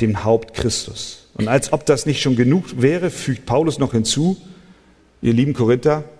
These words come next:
auch Christus, selbst Christus hat ein Haupt über sich. Wenn bei dem einen oder anderen sich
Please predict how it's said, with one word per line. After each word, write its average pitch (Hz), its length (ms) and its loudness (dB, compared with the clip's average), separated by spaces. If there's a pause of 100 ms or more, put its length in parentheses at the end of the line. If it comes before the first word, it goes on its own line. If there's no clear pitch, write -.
(640)
auch 135 300 0
Christus, - 760 -2 (1040)
selbst 151 920 0 (800)
Christus - 680 -2 (720)
hat - 400 -2 (420)
ein 123 400 0
Haupt - 480 -2 (500)
über 101 280 0
sich. - 340 -14 (3250)
Wenn 113 120 -2
bei 120 100 2
dem 135 140 2
einen 165 200 2
oder 147 140 4
anderen 143 240 2
sich 123 300 -4